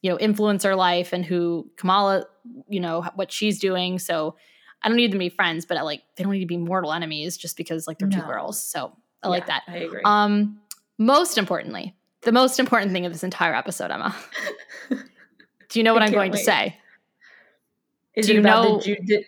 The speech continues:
Speaker 2: the junior, the junior Girl Scouts vest in the
Speaker 1: Oh, no,
Speaker 2: tre-,
Speaker 1: that's a
Speaker 2: the
Speaker 1: great
Speaker 2: treasure
Speaker 1: one.
Speaker 2: chest upstairs?
Speaker 1: Shout out to Girl Scouts. Our moms are true leader.
Speaker 2: <laughs>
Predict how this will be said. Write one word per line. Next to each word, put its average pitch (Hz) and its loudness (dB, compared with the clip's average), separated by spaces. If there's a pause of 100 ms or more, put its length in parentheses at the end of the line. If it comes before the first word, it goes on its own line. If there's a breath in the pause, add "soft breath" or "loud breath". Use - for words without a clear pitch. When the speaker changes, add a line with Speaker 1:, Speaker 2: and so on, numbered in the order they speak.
Speaker 2:
the 208 0
junior, 196 0
the 196 0
junior 185 -2
Girl - -2
Scouts 185 -2
vest 190 -6
in 190 -2
the 165 -4
Speaker 1:
Oh, 226 4
no, 220 6
Speaker 2:
tre-, 185 0
Speaker 1:
that's 180 2
a 247 4
Speaker 2:
the 233 -2
Speaker 1:
great 220 4
Speaker 2:
treasure 170 0
Speaker 1:
one. 151 0
Speaker 2:
chest 185 -4
upstairs? 196 -8
Speaker 1:
Shout 226 4
out 214 2
to 214 -4
Girl 190 0
Scouts. 151 -6
Our 180 -2
moms 180 -2
are 170 -4
true 175 -6
leader. 175 -4
Speaker 2:
<laughs> - -20